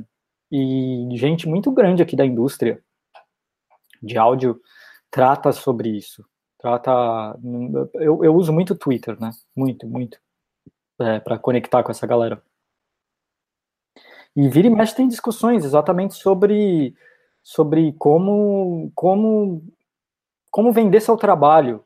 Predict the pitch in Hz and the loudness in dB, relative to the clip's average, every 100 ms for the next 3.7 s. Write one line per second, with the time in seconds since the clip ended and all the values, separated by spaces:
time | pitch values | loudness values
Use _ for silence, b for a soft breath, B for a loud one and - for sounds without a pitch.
0 | _ 151 190 202 175 156 143 - - _ | _ -8 -6 -6 -6 -8 -10 -12 -16 _
1 | _ _ _ _ 196 190 143 170 208 254 | _ _ _ _ 2 2 2 0 -2 -2
2 | 190 160 180 214 240 233 - 233 156 240 | -6 -8 -2 0 0 -2 -2 -4 -2 0
3 | 302 143 - - 262 233 | 0 0 -6 -8 -6 -6